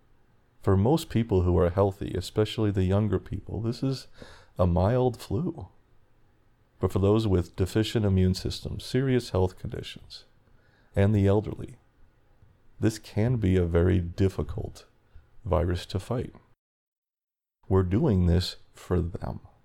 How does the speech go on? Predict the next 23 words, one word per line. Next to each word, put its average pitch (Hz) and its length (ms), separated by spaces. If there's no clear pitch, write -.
That's 107 280
why 101 240
we're 98 180
keeping 87 420
our 87 100
distance. - 560
That's 95 380
why 101 200
we're 98 300
taking 95 360
certain 87 380
precautions. - 880
It 127 120
is 120 160
a 101 140
true 131 640
opportunity 90 960
to 87 140
be 87 420
selfless, - 920
to 90 140
think 98 360
of 95 240